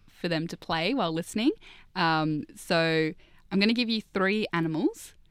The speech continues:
and you have to pick from the three animals which one you think is most closely related to a sea cucumber.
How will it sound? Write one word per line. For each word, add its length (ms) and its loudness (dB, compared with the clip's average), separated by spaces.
and 360 -2
you 100 -4
have 220 -6
to 80 -8
pick 420 -4
from 200 -6
the 60 -6
three 320 -10
animals 680 -4
which 400 -4
one 280 0
you 100 -2
think 500 -6
is 300 -6
most 340 -2
closely 560 -2
related 640 -4
to 160 -8
a 60 -8
sea 200 -12
cucumber. 460 -14